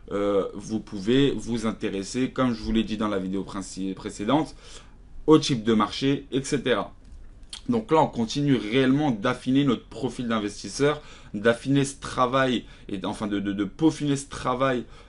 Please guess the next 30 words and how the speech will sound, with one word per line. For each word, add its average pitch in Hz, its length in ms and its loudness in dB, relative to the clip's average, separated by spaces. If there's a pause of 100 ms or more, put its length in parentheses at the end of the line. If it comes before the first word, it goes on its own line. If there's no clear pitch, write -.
euh, 98 300 0
de 101 200 -4
pré-investissement, 139 1120 -2
de 117 140 0
manière 120 420 2
à, 135 260 -2
lorsqu'on 131 680 2
arrive 127 320 -2 (120)
sur - 360 -2
les 131 80 2
marchés 117 320 -4
financiers, 160 520 -2 (220)
sur - 160 -2
les 123 80 4
marchés 226 260 0
boursiers, 160 520 -4 (420)
on 113 160 0
puisse, - 600 -4
euh, 101 160 0
travailler 127 640 4
de 117 80 2
manière 127 340 6 (140)
efficace 143 680 0 (300)
et 156 100 8
ne 139 120 8
pas 98 180 2
faire, 123 320 -2
comme 110 180 -2
j'ai 95 140 -6
dit, 104 280 -4